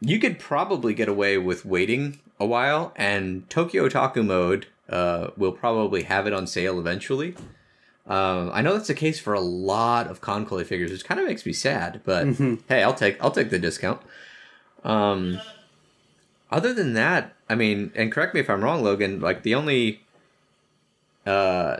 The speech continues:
Speaker 1: thing I can recommend would be pre-order as soon as possible.
Speaker 2: Um, yeah, I, I do agree, um, 'cause there's usually a limited quantity,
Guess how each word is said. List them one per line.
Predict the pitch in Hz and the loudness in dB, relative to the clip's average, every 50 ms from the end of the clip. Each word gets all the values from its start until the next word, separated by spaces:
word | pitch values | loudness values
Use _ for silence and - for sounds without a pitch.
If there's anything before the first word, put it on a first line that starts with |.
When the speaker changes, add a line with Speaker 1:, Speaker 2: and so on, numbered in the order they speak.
| - - | -8 -8
Speaker 1:
thing | - - 143 139 131 | -4 -2 0 2 2
I | 123 | 2
can | 117 - 123 107 | 2 2 2 2
recommend | 110 104 - - 95 101 139 175 180 131 98 87 87 - | 2 2 0 0 -2 0 2 2 2 2 0 -2 -6 -4
would | - 104 98 110 | 0 0 0 2
be | 107 107 101 98 95 92 90 90 95 - - _ _ _ _ _ _ _ _ _ | 2 0 0 2 2 2 0 0 -2 -4 -8 _ _ _ _ _ _ _ _ _
pre-order | - - 139 131 127 117 113 107 101 98 | -4 -2 0 2 4 4 4 4 4 2
as | 92 - | 2 0
soon | - 101 92 | 0 -2 -2
as | - | -2
possible. | - 113 123 139 139 - - - - 110 - _ _ _ _ _ _ _ _ _ _ _ _ _ _ _ _ _ _ _ _ _ _ _ _ _ _ _ _ _ _ _ _ _ _ _ _ _ _ _ | 0 0 0 0 -2 -4 -8 -10 -12 -16 -18 _ _ _ _ _ _ _ _ _ _ _ _ _ _ _ _ _ _ _ _ _ _ _ _ _ _ _ _ _ _ _ _ _ _ _ _ _ _ _
Speaker 2:
Um, | - 170 180 196 202 202 202 208 214 208 202 185 - - - - - - - - - - - - - _ _ _ _ _ _ _ _ _ | -2 0 2 2 2 2 2 2 0 0 -2 -4 -6 -6 -6 -8 -8 -12 -14 -16 -18 -20 -20 -20 -20 _ _ _ _ _ _ _ _ _
yeah, | 214 240 254 262 254 240 226 | -6 -4 -4 -4 -4 -6 -6
I, | 220 214 208 202 165 | -6 -6 -6 -6 -6
I | 180 180 | -6 -6
do | 156 180 175 | -2 -2 -2
agree, | 170 139 151 156 165 170 170 - _ - | -4 -4 -4 -4 -4 -4 -4 -6 _ -6
um, | 156 139 131 127 123 120 117 110 107 - _ _ _ - | -4 -2 -2 -2 -2 -4 -8 -12 -14 -18 _ _ _ -4
'cause | 147 135 127 120 - - | -4 -4 -2 -4 -4 -4
there's | - 135 127 127 123 123 117 117 | -4 -2 -2 0 0 -2 -4 -8
usually | 135 135 123 110 117 117 117 113 110 107 - _ _ _ _ _ _ _ _ 135 | -10 -10 -10 -8 -6 -4 -2 -2 -2 -2 -6 _ _ _ _ _ _ _ _ -4
a | 127 123 117 110 107 104 - _ _ _ 131 | 0 0 2 2 0 -4 -8 _ _ _ -16
limited | 131 131 135 139 139 135 135 127 - - | -10 -8 -6 -4 -2 -2 -2 -4 -6 -8
quantity, | - - 123 127 127 123 127 127 127 127 131 | -6 -6 -4 -4 -4 -6 -8 -10 -12 -14 -18